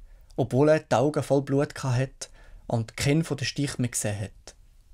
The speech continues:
Endlich ist er zusammengebrochen und als Held gestorben. Trotz solcher und anderen rühmenswerten Taten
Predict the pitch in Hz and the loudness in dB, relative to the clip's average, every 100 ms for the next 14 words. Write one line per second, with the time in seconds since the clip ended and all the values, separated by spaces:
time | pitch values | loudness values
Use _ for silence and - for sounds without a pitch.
0 | - - - - - 135 160 170 175 - | -20 -20 -20 -20 0 2 2 2 2 2
1 | 139 131 - 151 156 - 143 - - 170 | -2 -2 0 2 2 2 0 0 -8 -8
2 | - _ - - - - 135 107 113 - | -12 _ -20 -20 -20 -2 0 2 0 2
3 | 135 151 - - - - - - - - | 2 0 -6 -8 -8 -10 -16 -20 -20 -20
4 | - - - - - _ _ 139 202 - | -20 -20 -20 -20 -20 _ _ 0 0 -2
5 | - 156 - - - - 110 - 113 170 | 0 0 0 -4 -4 -4 -6 -4 -2 0
6 | 208 117 117 135 127 - 120 120 127 113 | 0 0 2 2 2 0 -4 -4 -6 -4
7 | 107 117 127 | -4 -6 -8